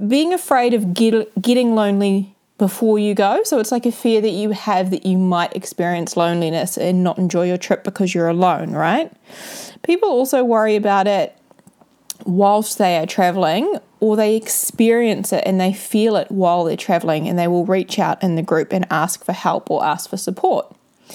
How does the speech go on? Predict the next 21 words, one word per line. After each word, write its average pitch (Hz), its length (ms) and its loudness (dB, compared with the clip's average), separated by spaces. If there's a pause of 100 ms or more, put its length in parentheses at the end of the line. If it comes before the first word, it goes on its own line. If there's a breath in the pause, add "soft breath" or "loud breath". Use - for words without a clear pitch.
(560 loud breath)
So 285 140 0
this 392 220 0
episode 240 500 0
is 196 120 -2
gonna 208 220 0
look 202 220 0
at - 180 0 (220)
why 220 600 2
we 202 180 2
feel 196 640 0
loneliness, 185 880 0 (220)
where 214 440 2
it - 160 -4
comes 185 380 -2
from, - 340 -4
and 208 160 0
once 262 240 -2
you 415 160 -2
really 240 300 0
understand 226 920 0
it, - 640 -2